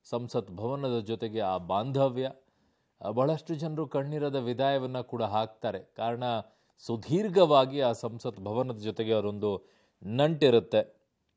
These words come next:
ಈಗ ನಾವು ವಾಸ ಮಾಡುವಂಥ ಯಾವುದಾದ್ರು ಒಂದು ಹಳೆ ಮನೆ ಇದ್ರೆ, ಬಹಳ ವರ್ಷಗಳಿಂದ ಅದ್ರ ಜೊತೆಗಿದ್ರೆ, ಆ, ಆ ಮನೆಯನ್ನ ಕೆಡಬೇಕಾದ್ರೂ ಅಥವಾ ಮನೆಯಿಂದ ಬೇರೆ ಕಡೆ ಹೋಗ್ಬೇಕಾದ್ರೂ ಅದೊಂಥರ ಬಾಂಧವ್ಯ ಇರುತ್ತೆ.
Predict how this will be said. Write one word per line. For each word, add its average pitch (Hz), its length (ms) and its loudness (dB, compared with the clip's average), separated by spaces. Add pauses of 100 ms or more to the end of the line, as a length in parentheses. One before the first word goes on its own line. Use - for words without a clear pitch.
(160)
ಈಗ 92 180 -8
ನಾವು 139 200 -2
ವಾಸ 160 240 4
ಮಾಡುವಂಥ 156 460 2
ಯಾವುದಾದ್ರು 147 320 6
ಒಂದು 139 160 -4
ಹಳೆ 131 180 2
ಮನೆ 139 280 -2
ಇದ್ರೆ, 127 180 -2
ಬಹಳ 123 200 2
ವರ್ಷಗಳಿಂದ 127 600 0
ಅದ್ರ 120 120 0
ಜೊತೆಗಿದ್ರೆ, 117 500 -2
ಆ, 113 120 4 (520)
ಆ - 60 -6
ಮನೆಯನ್ನ 131 480 -2
ಕೆಡಬೇಕಾದ್ರೂ 120 880 -2
ಅಥವಾ 110 220 -4
ಮನೆಯಿಂದ 117 360 -4
ಬೇರೆ 120 280 -2
ಕಡೆ 120 160 -4
ಹೋಗ್ಬೇಕಾದ್ರೂ 107 680 -2
ಅದೊಂಥರ 113 400 0 (600)
ಬಾಂಧವ್ಯ 175 500 0
ಇರುತ್ತೆ. - 640 -2